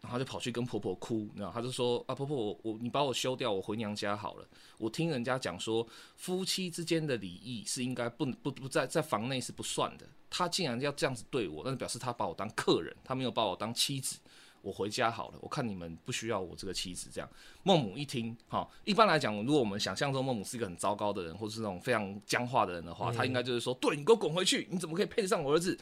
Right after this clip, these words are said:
Speaker 1: 对不对？没有，孟母是说，“你叫孟子过来。” <laughs> 就是他老婆就叫孟子过来。孟，孟，孟妈妈是直接就屌他儿子说，就是，“你知不知道一件很基本的事情？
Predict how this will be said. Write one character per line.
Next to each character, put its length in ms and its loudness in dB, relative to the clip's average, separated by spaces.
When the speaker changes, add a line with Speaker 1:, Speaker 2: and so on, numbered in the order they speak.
Speaker 1:
对 100 2
不 0 -
对？ 100 4
没 120 2
有， 80 0
孟 120 6
母 120 4
是 120 -4
说 240 2
，“你 60 -2
叫 140 6
孟 100 4
子 120 -4
过 180 0
来。” 100 -12
<laughs> 340 2
就 0 -
是 200 0
他 140 2
老 140 6
婆 120 -2
就 60 2
叫 160 2
孟 140 -4
子 80 -8
过 120 -4
来。 60 -8
孟， 240 4
孟， 200 4
孟 160 6
妈 100 8
妈 180 6
是 240 0
直 160 -4
接 160 2
就 180 2
屌 220 6
他 120 6
儿 120 4
子 160 -6
说， 180 -2
就 120 -6
是 200 -6
，“你 80 -4
知 80 0
不 60 0
知 60 0
道 140 8
一 60 4
件 100 0
很 140 -2
基 180 -4
本 160 0
的 80 -8
事 160 -6
情？ 180 -8